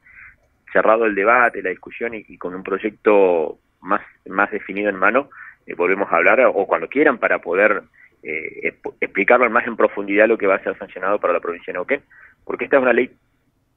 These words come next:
estructural, no coyuntural, y es para las futuras generaciones y es transgeneracional. Así que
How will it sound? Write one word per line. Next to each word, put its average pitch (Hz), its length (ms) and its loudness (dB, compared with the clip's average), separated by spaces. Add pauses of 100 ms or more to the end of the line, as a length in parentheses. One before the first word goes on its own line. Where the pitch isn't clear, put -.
(120)
estructural, 87 640 -4
no 101 120 -2
coyuntural, 80 540 -6 (260)
y 95 60 -4
es - 60 -4
para 90 160 0
las - 80 -2
futuras - 320 -2
generaciones 110 560 -2 (440)
y - 80 -4
es - 60 -2
transgeneracional. 85 840 -4 (240)
Así 87 140 -14
que 85 360 0